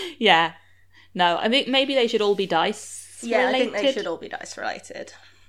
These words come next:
Speaker 1: Um,
Speaker 2: Um, now, it does raise the question of how this works if we do the dice drafting version versus the players having their own dice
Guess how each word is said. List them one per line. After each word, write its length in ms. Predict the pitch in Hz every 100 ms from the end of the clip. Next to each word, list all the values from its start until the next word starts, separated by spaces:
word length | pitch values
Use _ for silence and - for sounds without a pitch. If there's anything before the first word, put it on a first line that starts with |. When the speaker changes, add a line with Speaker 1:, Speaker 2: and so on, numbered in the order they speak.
| _ -
Speaker 1:
Um, 300 | 214 233 240
Speaker 2:
Um, 340 | 196 190 190 _ _ _ _ _ - - -
now, 380 | 233 226 220 -
it 200 | 233 233
does 400 | 262 285 294 -
raise 360 | 214 233 226 220
the 60 | 226
question 480 | - 226 - 220
of 100 | 208
how 200 | - 208
this 240 | 208 202 -
works 520 | 202 196 - - - _
if 200 | 240 226
we 100 | 233
do 200 | 226 214
the 100 | 202
dice 340 | 196 214 202 -
drafting 560 | - 240 220 - 208
version 640 | 214 214 208 208 214 208 - _
versus 420 | 233 226 226 214
the 400 | - 196 190 196 - - - _
players 360 | - 208 196 190
having 240 | 196 196
their 160 | 185 185
own 180 | 180 190
dice 560 | 190 175 170 - -